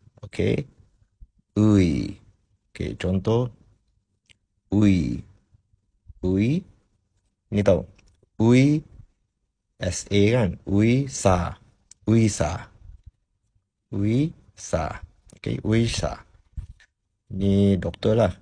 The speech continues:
Doktor. Ui sa. Okey, ui.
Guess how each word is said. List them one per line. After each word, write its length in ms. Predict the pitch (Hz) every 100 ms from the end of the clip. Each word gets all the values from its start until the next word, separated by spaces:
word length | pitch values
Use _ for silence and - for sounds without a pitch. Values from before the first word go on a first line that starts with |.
| - _
Doktor. 480 | - - - 85 - - _ _ _ _ _ _ _ _ _ _ _ _ _ 98
Ui 160 | 92
sa. 240 | - - - - _ _ _ _
Okey, 320 | - 104 127 -
ui. 320 | 98 87 76